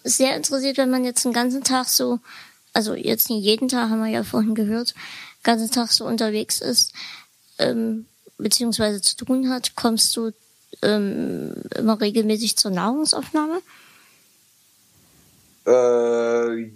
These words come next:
Speaker 2: ja, schon. Also, ma-, ich bin eigentlich jemand, der viel frühstückt und dann halt Abend isst.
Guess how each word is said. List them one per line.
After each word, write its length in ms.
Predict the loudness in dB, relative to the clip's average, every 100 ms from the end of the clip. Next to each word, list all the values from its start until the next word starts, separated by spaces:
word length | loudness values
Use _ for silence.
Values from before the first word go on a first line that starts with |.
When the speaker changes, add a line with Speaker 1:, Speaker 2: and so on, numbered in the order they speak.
| -10
Speaker 2:
ja, 680 | 0 6 6 6 4 4 2
schon. 520 | -2 4 4 4 -4
Also, 640 | -2 -2 0 0 0 -4 -10 _ _ _ _ _ _ _
ma-, 520 | 2 4 4 2 -2 -8 -20 -20 -20 _
ich 240 | -6 2
bin 400 | 4 4 2 -4
eigentlich 720 | 0 4 4 2 4 4 4
jemand, 500 | 2 2 4 2 2
der 400 | 2 4 4 2 -2
viel 240 | 0 0
frühstückt 880 | 0 0 2 2 4 4 4 -2 -16 -20 _ _ _ _ _ _ _ _ _
und 200 | -2 6
dann 260 | 4 4 4
halt 260 | 4 4
Abend 540 | 2 2 2 0 -8 -6
isst. 540 | -2 -2 -2 -4 -10